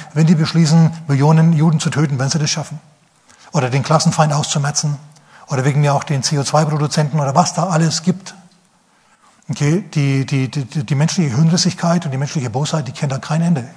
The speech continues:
Und Gott sagt, das ist nicht gut, das ist nicht gut, dass es so ist.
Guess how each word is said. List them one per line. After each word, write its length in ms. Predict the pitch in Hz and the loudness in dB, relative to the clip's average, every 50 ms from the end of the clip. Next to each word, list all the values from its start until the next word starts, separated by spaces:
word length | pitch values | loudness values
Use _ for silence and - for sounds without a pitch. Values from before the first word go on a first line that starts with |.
| - - - _ _ _ _ _ _ _ _ _ _ - - - - | -20 -20 -20 _ _ _ _ _ _ _ _ _ _ -20 -20 -8 -4
Und 100 | - 151 | -2 2
Gott 160 | 131 156 156 | 2 4 4
sagt, 180 | - 170 - - | 4 2 2 0
das 80 | 156 120 | 0 -2
ist 140 | 139 127 | 0 2
nicht 180 | 151 160 - - | 2 2 2 2
gut, 240 | - 196 190 190 - - | 0 0 0 0 -2 -6
das 140 | 135 - | -6 -4
ist 260 | - 202 160 - - - | -2 0 -2 0 2 4
nicht 220 | 165 196 196 - | 4 4 2 2
gut, 160 | - 185 185 | 0 0 0
dass 140 | 175 151 - | 0 0 -2
es 80 | 170 - | -2 -2
so 80 | 190 | 0
ist. 240 | 196 196 - - - | 0 0 -2 -4 -6